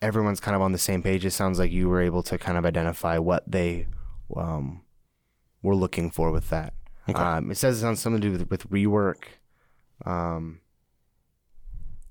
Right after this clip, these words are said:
Speaker 1: yeah, I'm not totally sure what the use case is, but they,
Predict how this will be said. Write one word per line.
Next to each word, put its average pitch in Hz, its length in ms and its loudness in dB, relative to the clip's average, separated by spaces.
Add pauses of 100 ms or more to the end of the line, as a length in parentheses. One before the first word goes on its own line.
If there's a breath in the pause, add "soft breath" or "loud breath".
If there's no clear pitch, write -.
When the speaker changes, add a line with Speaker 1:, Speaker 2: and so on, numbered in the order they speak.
(1200)
Speaker 1:
yeah, 85 260 -4
I'm 95 100 2
not 95 140 2
totally 87 260 2
sure 82 300 0
what 80 320 0 (460)
the 90 100 -2
use 85 220 -2
case 85 380 -4
is, 98 460 2
but - 360 0
they, 82 600 0